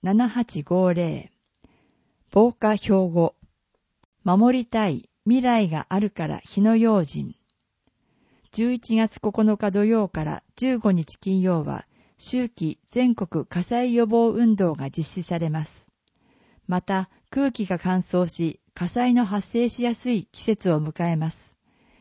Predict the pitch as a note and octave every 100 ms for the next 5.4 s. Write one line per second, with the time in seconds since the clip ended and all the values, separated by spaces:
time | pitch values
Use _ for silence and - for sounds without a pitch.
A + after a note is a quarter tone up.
0 | _ _ B3 B3 G#3+ F3+ F3+ G3 - -
1 | F#3 F#3 F3+ D#3 - - - B3 A#3+ B3+
2 | G3+ - G3+ F#3+ D#3+ - E3 - E3 C#3+
3 | - - _ _ _ _ _ _ _ _
4 | _ _ - G3 B3 B3+ B3 A#3 A3+ G#3+
5 | D#3+ D3+ B2 -